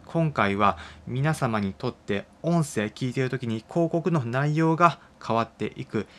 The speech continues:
皆様に合わせた広告になっていくということで、音声インタラクティブ広告についてご紹介しました。参考になったという方は、いいねの高評価、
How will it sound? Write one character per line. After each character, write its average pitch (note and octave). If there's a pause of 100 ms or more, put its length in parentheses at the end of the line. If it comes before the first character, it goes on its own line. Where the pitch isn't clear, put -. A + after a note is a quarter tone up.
(140)
皆 D#3
様 C3
に A2
合 C#3
わ D#3+
せ -
た D#3+
広 B2+
告 -
に A2+
な A2
っ -
て -
い G2+
く -
と D3+
い C#3+
う C#3+
こ D#3+
と D#3+
で、 A2+
音 C3+
声 G#2
イ C3
ン B2+
タ C3
ラ B2+
ク A#2+
テ -
ィ -
ブ D#3 (180)
広 - (220)
告 -
に B2+
つ E3
い D#3+
て D3
ご A2
紹 G#2
介 G2+
し -
ま G2+
し -
た。 G2 (320)
参 C#3
考 D3
に C#3+
な D#3
っ -
た D3
と -
い B2
う -
方 D3+
は、 A#2+ (280)
い C3+
い -
ね A#2+
の A#2
高 A2
評 G#2
価、 F#2+